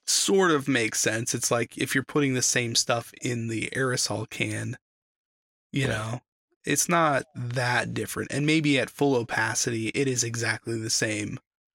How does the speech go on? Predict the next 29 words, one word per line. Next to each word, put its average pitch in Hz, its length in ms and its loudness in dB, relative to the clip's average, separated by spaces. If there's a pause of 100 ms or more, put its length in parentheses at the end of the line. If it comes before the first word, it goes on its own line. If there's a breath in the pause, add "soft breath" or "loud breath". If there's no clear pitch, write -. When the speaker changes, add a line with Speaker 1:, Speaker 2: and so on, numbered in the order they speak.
(200)
Speaker 1:
in 143 120 2
every 117 240 -2
way. 117 400 -2 (1000)
But 123 360 0 (520)
you 160 540 0
can 139 260 0
tell 110 600 -2 (460)
a 139 120 2
little 127 420 2
bit. - 300 -6 (200)
There, 123 280 0
I 135 100 0
Speaker 2:
Sure. 143 100 6
Speaker 1:
don't, - 100 2
it's 143 120 0
probably 131 380 0
more 117 260 0
of 110 140 -2
a 104 320 -4
texture - 520 -2
type 107 240 -4
of 107 120 -6
a 107 80 -4
thing, 107 380 -6 (800)
you 117 80 -2
know, 107 160 -4
reflectiveness 110 1080 -2
of 110 280 -4
whatever 107 640 -2